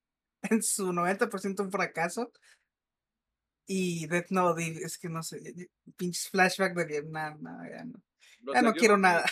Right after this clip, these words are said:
Speaker 2: yo no vi,
Speaker 1: <laughs>
Speaker 2: yo no vi la película del dos mil diecisiete, o sea, neta, no es que Death Note sea lo mejor que nos ha pasado en el anime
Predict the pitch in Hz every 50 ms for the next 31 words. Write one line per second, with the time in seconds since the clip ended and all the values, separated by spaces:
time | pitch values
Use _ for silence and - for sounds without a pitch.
0 | - - 175 190 403 440 196 392 440 381 - 427 480 - 165 196 214 220 196 196
1 | 196 196 202 196 190 - 143 123 120 123 - 165 151 147 139 127 113 107 101 95
2 | 107 110 120 123 117 107 101 - 101 95 - 123 113 - 104 101 107 107 - -
3 | 131 135 135 - - 214 - _ _ _ _ _ _ _ _ _ _ _ _ _
4 | _ _ _ _ _ _ _ _ _ _ 123 123 - 147 143 156 180 190 - -
5 | 220 185 165 185 185 185 147 151 156 156 170 - - - 240 233 143 143 147 151
6 | 143 131 120 - 135 123 123 - 147 131 120 - - 117 107 - 127 113 127 117
7 | 120 123 123 117 107 104 101 101 107 113 117 123 131 156 220